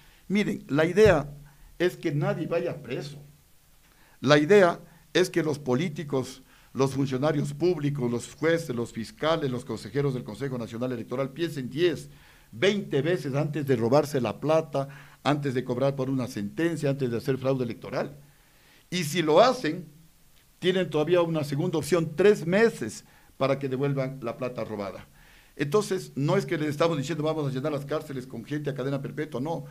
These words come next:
La idea es que nadie vaya a la cárcel a cadena perpetua. Pero si es que luego de pensar diez, veinte veces cometen ese delito, ahí sí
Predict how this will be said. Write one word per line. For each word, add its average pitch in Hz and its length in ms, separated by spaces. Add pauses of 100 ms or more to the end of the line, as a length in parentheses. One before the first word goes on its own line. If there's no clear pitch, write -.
(140)
La 135 140
idea 156 160
es 147 100
que 143 140
nadie 135 560 (320)
vaya 165 340
a 147 200
la 120 180
cárcel 160 420
a 123 100
cadena 143 360
perpetua. 123 520 (500)
Pero 135 380 (600)
si - 260
es 147 120
que 147 140
luego 151 380
de 160 80
pensar 139 400
diez, 165 220
veinte 151 320
veces 123 300
cometen 160 420
ese 151 180
delito, 147 460
ahí 131 180
sí 202 320